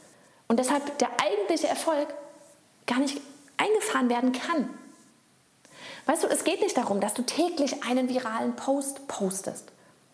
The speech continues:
oder erschaffst, dass du jeden Tag Millionen Follower auf der Webseite hast, dass du diese krassen Hochs hast, diese Peaks. Vielmehr geht's darum, dass du ein ständiges Wachstum hast, ein berechenbares Wachstum.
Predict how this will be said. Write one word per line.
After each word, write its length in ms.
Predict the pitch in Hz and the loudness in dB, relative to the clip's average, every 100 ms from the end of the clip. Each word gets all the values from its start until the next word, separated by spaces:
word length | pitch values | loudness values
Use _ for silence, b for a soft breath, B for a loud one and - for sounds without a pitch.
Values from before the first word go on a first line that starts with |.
| - | -10
oder 140 | 165 | -8
erschaffst, 540 | 165 - - 190 - - - B B B B B | -4 -2 0 0 -2 -6 -12 B B B B B
dass 140 | 233 | 2
du 60 | 254 | 4
jeden 240 | 311 359 | 2 2
Tag 300 | - 277 254 | 0 0 2
Millionen 680 | 269 302 269 302 302 285 277 | 4 4 4 2 2 0 0
Follower 480 | - 294 240 233 220 | 0 0 0 0 -2
auf 100 | 226 | -2
der 120 | 240 | -2
Webseite 440 | 254 - 175 - | -2 0 -2 -4
hast, 160 | 175 - | -6 -4
dass 140 | 240 | -2
du 120 | 311 | 2
diese 220 | 262 269 277 | 2 4 0
krassen 680 | - - 302 302 339 302 | -2 -4 -2 0 2 2
Hochs 500 | - - 339 349 - | 0 0 0 0 -6
hast, 400 | - 175 - - - | -6 -8 -10 -16 -4
diese 140 | 208 214 | 0 0
Peaks. 460 | - 311 - - - B B B B | 2 0 0 -4 -6 B B B B
Vielmehr 380 | - - 311 330 | -6 0 2 2
geht's 240 | 262 262 - | 2 2 0
darum, 280 | 247 226 | 0 -2
dass 140 | 175 180 | -2 -2
du 80 | - | -2
ein 220 | 233 220 | 0 0
ständiges 800 | - - 240 247 247 247 247 - | 0 0 2 4 4 2 -2 -4
Wachstum 480 | 175 - - 156 151 | -6 -8 -8 -6 -6
hast, 260 | 147 - - B B B | -10 -16 -20 B B B
ein 160 | - 208 | -2 2
berechenbares 880 | 214 202 208 220 247 208 165 165 - | 2 2 0 0 -2 -2 -2 -4 -4
Wachstum. 380 | 165 - - | -6 -6 -10